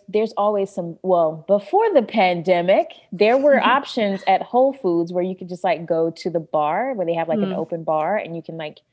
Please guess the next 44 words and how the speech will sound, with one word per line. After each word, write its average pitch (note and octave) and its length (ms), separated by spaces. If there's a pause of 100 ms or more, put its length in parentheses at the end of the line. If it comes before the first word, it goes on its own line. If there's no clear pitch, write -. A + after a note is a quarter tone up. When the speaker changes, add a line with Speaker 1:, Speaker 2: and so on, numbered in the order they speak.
(400)
Speaker 1:
collect - 600 (240)
your D#3 540 (360)
items B3 520
and F#3 120
then, E3+ 140
like, D#3+ 180
sit - 200
down D#3+ 400
sort E3+ 160
of D#3 60
like D#3 160
in E3 100
a D3+ 360 (300)
eatery A3 400
or E3 100
kitchen A3+ 400
style G#3 460
Speaker 2:
Mm-hmm. G#3 60
Speaker 1:
sort G#3 200
of G3+ 120
thing, G#3 260
which F#3+ 160
was F#3 140
really G3 180
fun. G3 480 (440)
Um, E3 520 (280)
but G3 100
they B3+ 120
haven't C4+ 300
been C4 140
allowing B3+ 380
us B3+ 120
to A3+ 80
do B3+ 180
that. - 300
So, F3 960
Speaker 2:
Okay. G#3+ 240 (180)
Speaker 1:
um, F3 560 (160)
it's - 100
a D4 40
little D#4 120
bit A#3+ 120
different. A#2+ 400 (180)
But B3 260